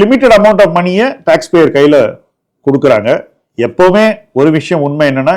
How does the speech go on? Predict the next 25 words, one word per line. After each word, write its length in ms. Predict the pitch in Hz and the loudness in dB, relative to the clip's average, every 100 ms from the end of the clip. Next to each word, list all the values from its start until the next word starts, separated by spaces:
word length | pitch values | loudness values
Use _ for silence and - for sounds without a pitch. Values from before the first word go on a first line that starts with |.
| 139 | -4
இந்தியன் 260 | 135 175 143 | -4 -4 -2
கவர்மெண்ட் 320 | 131 135 185 _ 120 | -4 -4 -8 _ -6
மிடில் 220 | 147 165 | -4 -2
கிளாஸ் 220 | 165 139 - | -2 -2 -2
டாக்ஸ்பேயர் 400 | 123 - 117 107 | -4 -4 -8 -4
கையில 220 | 120 123 135 | -4 -4 -4
பணத்தை 260 | 117 117 135 | -8 -6 -4
அதிகம் 220 | 107 123 107 | -4 -6 -6
போடுறதில்ல. 400 | 113 107 90 85 _ _ _ _ _ _ _ _ _ _ _ _ - | -6 -6 -8 -16 _ _ _ _ _ _ _ _ _ _ _ _ -10
அது 100 | 117 113 165 | -4 0 0
ஏன்னு 200 | 190 180 | 0 0
நான் 160 | 143 123 | 0 -2
இன்னி 140 | 123 143 | -2 -2
வரைக்கும் 340 | 135 147 135 104 - _ _ _ _ _ _ 107 | -2 -2 -6 -8 -16 _ _ _ _ _ _ -14
I 40 | |
am 60 | 110 | -12
still 160 | - 151 135 | -6 -6 -6
thinking. 280 | 120 110 - _ _ _ _ _ - | -6 -8 -10 _ _ _ _ _ -2
ஏன்னா, 120 | 196 | 0
அவங்க 160 | 185 190 175 | 2 2 2
கையில 200 | 220 240 | 4 4
கொடுத்தா 220 | 208 233 | 2 0
அவங்க 120 | 202 175 | 0 0
செலவு 200 | 175 214 | 2 2
பண்ண 120 | 202 | 2